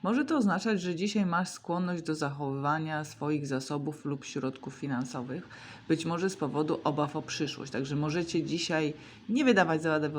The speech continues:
za dużo pieniędzy, ponieważ możecie być trochę chytrzy dzisiaj i bardzo dobrze, bo m-, macie mądrze po prostu wydawać swoje pieniądze. Pustelnik natomiast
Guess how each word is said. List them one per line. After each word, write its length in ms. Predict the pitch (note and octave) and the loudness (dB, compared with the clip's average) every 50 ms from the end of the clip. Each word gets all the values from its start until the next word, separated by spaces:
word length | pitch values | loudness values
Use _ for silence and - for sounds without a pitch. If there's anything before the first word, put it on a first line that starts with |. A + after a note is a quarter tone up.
| C#3+ - | -2 0
za 180 | - D3+ E3 D#3+ | 0 2 2 2
dużo 300 | D3+ D#3+ D3+ D3+ D#3 C#3 | 2 2 2 2 2 0
pieniędzy, 760 | C3+ - - - - D#3 D3 C#3+ D#3 E3+ F3 F3 D#3 D#3+ D#3+ D#3+ | -2 -6 -10 -4 0 0 2 2 2 0 0 0 0 0 0 0
ponieważ 580 | D#3+ - C3 C3+ C#3 C#3+ C#3 C#3+ C#3 - - | 0 -2 -2 0 0 -2 -2 -2 -4 -4 -4
możecie 400 | B2 B2 B2 C#3 C3+ C3+ - D3 | -4 -2 -2 -2 -2 -2 -2 -2
być 180 | B2 C3 B2+ - | -2 -2 -4 -4
trochę 300 | - B3 B3 B3 C#4+ C4 | -4 -2 0 0 -2 0
chytrzy 420 | - D#4+ D4 - - - E3+ D3 | 2 2 2 2 2 0 0 0
dzisiaj 340 | C3 B2+ B2 - C3 B2+ - - | 0 -2 -4 -4 -6 -6 -4 -4
i 80 | A3+ | 0
bardzo 280 | A3 C4 B3 A#3+ B3+ B3+ | 2 2 2 4 2 2
dobrze, 320 | A3+ G#3 E3 D3+ D3+ D3+ | 2 2 2 0 -2 -4
bo 100 | - C#3+ | -4 -4
m-, 420 | D3 D#3+ D#3 D3 - - - - - - | -4 -4 -6 -6 -8 -8 -8 -8 -8 -6
macie 300 | - D#3+ E3 D#3 - D#3 | -6 -6 -4 -4 -4 -4
mądrze 300 | D3+ D3+ D3 C3+ D3 C#3+ | -2 -2 -2 -2 -2 -4
po 120 | - B2+ | -4 -6
prostu 480 | C3 C3+ C3+ C3+ C3 - - C3 C#3 - - - - - - - _ | -6 -6 -8 -8 -6 -6 -6 -6 -6 -8 -12 -18 -20 -20 -20 -10 _
wydawać 380 | D#3+ E3 D3 C#3+ A#2 A#2+ C3 - | 0 2 2 2 2 0 -4 -4
swoje 180 | - - C3+ | -4 -4 -4
pieniądze. 520 | C3 - C#3+ C#3 C#3+ - - - - - - - - - - - - - - - - | -2 -4 -4 -4 -6 -8 -10 -10 -12 -12 -12 -12 -14 -14 -14 -14 -14 -16 -18 -4 -2
Pustelnik 680 | F#3+ F#3 F#3 - - - B3+ D4 E4 D4+ G#3 F3 D#3+ | 0 0 0 -2 0 2 4 4 6 4 4 4 2
natomiast 540 | E3 D3+ C#3+ D#3+ D3+ D3 C#3+ D3+ D#3+ - - | 2 0 0 0 0 0 0 -2 -2 -4 -6